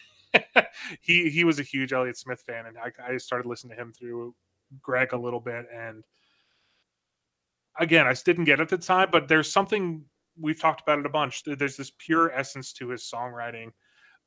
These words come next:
um, that I was maybe too childish to really get, but I get it better now. Authenticity always wins. Even it's ju-, it's just a whisper, a whispery vocal and a guitar and a guy talking about his feelings,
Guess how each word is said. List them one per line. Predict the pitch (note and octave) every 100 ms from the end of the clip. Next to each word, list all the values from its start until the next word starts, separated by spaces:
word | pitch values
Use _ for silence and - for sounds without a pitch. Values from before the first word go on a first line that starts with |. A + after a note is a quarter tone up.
| -
um, | C3 B2 B2
that | C3
I |
was | C3 B2+
maybe | C3 C3
too | - C#3
childish | - A#2+ B2 B2 -
to | B2+
really | B2+ B2
get, | A2+ B2 D3 -
but | C3+
I | B2+
get | C3
it | B2
better | - A#2+ A2
now. | A2 G#2+ A2+
Authenticity | E3 F3+ E3 E3 D#3 D#3
always | A#2+ C3 C3+ A#2+
wins. | A#2+ A2 G#2+ - - _ - _ _ _ -
Even | E3+ F#3+
it's | F3
ju-, | - E3 D3
it's | D3 -
just | - D3+
a |
whisper, | B2+ C3 - D3 C#3+ C3+
a | C3+
whispery | C3 C3 C3 C#3 - C#3+ C#3
vocal | B2+ C#3 D#3+ E3 E3 _ _ _
and | C#3
a | C#3
guitar | B2+ - C3+ D#3 F#3+ - _ _ _ _
and | C#3+
a | C3+
guy | B2+ B2+
talking | C3+ C3+ A#2+ C3+
about | B2 A#2
his | -
feelings, | C#3 C#3 E3 E3+